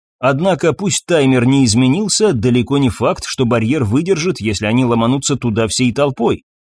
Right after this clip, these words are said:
Хорошая возможность сбежать, не правда ли? «Я не собираюсь превращаться в неподвижную мишень для твоих молний.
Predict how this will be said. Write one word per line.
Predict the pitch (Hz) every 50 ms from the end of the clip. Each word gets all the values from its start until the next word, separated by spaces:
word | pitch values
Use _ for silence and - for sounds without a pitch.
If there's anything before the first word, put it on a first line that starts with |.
| _ _
Хорошая | - - - 123 127 127 127 113 - 120 123 123
возможность | 117 127 127 110 120 131 135 127 104 117 127 120 - - - -
сбежать, | 131 107 107 107 139 139 123 113 175 247 - - - - -
не | 117 127 127
правда | - - 196 262 233 156 113 107
ли? | 98 92 85 - _ _ _ _ _ _ _ _ _ _
«Я | 87 98 113 127 135 139 139
не | 135 139 135
собираюсь | - - 135 139 131 147 160 165 175 160 147 139 131 127 107 -
превращаться | - 139 147 147 143 139 143 139 123 - 143 147 135 113 - 156 160
в | 143 143
неподвижную | 156 151 123 165 160 151 143 139 151 147 131 113 127 143 143 143 147
мишень | 156 160 143 113 - 170 165 143 135
для | 127 135 139
твоих | 113 139 147 147 147 143 127 110
молний. | 139 175 170 147 123 117 113 110 110 110 104 95 -